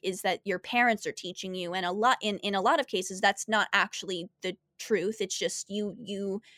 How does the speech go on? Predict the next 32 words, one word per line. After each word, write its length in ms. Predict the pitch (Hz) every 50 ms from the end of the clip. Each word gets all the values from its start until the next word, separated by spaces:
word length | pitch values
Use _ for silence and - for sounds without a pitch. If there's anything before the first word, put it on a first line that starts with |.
| _ _ _ _
you 140 | 208 214
have 180 | 196 190 - -
to 120 | - 214
enroll 460 | 208 202 196 - 208 196 190 190 175 -
in 140 | 180 202
an 100 | 190 190
online 480 | - - 208 196 196 202 180 170 175 175
curriculum 920 | - - 247 277 294 294 - 226 214 208 202 202 202 202 196 - - 185 -
that 200 | 180 202 196 185
has 380 | - - 202 196 202 196 196 - -
its 240 | 202 196 - -
own 240 | - 190 185 185 190
lessons 580 | 208 247 254 240 - - 220 190 190 185 180 226
and 180 | 254 185 190
classes 600 | - - 269 254 254 254 - - 220 208 196 180
and 160 | - 170 175 -
tests 520 | - - 233 220 - - - - - -
and 160 | - 185 185
quizzes. 640 | - - 262 269 262 220 208 208 190 185 185 185 - - - - - - - - - - _ - - - -
Um, 580 | 214 208 202 202 202 202 196 196 196 185 156 - _ -
and, 260 | - 214 214 208 214 202 - - - -
you 140 | - 226 240
know, 140 | 233 226 214
they, 240 | 208 226 220 220 - - - 202
they 100 | 208 233
all 160 | 240 247 254
do 160 | 226 240 226
it 100 | 220 214
differently, 500 | - 208 202 - 220 160 117 180 185 190
but, 280 | - 190 185 175 202 190
but 160 | - 214 208
I, 140 | 196 196